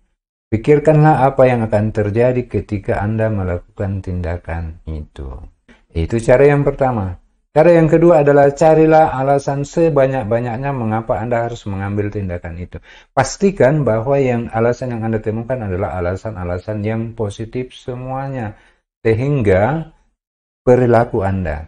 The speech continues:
tindakan Anda tidak terlepas daripada kontrol pikiran dan kontrol emosi kita.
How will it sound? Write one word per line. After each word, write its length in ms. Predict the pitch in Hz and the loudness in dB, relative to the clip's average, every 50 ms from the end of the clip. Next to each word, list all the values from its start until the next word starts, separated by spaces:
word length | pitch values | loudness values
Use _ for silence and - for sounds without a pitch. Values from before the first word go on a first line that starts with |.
| - | -8
tindakan 480 | - 101 104 107 127 139 135 139 120 107 | -6 -4 -4 -4 -4 -4 -6 -6 -6 -6
Anda 400 | 87 87 87 92 107 113 113 - | -6 -4 -4 -2 -2 -4 -4 -4
tidak 400 | - 131 127 120 127 101 - - | -4 -4 0 0 0 -2 -2 -4
terlepas 560 | - 98 98 98 92 - - 95 101 - - | -6 -4 -4 -4 -4 -4 -4 -6 -6 -8 -8
daripada 560 | 98 90 87 87 85 - - 85 92 95 95 | -8 -6 -6 -6 -8 -8 -8 -6 -6 -6 -6
kontrol 640 | - - 87 85 87 90 87 - 107 113 120 123 123 | -6 -8 -8 -6 -6 -8 -6 -4 -2 -2 0 -2 -4
pikiran 560 | - 107 92 - 107 104 104 98 101 101 90 | -6 -8 -8 -6 -4 -4 -2 -2 -4 -4 -6
dan 240 | 82 78 80 80 82 | -6 -8 -8 -10 -12
kontrol 800 | 85 - 76 78 80 78 - - 90 92 95 101 101 98 98 95 | -12 -12 -10 -10 -10 -12 -10 -6 -4 -4 -2 -2 -4 -6 -8 -12
emosi 640 | 95 95 85 82 82 82 80 - - 78 73 - _ | -12 -12 -12 -10 -10 -12 -12 -14 -14 -16 -16 -16 _
kita. 640 | - 80 76 73 _ _ - - - - - - | -16 -16 -16 -16 _ _ -18 -16 -14 -14 -16 -18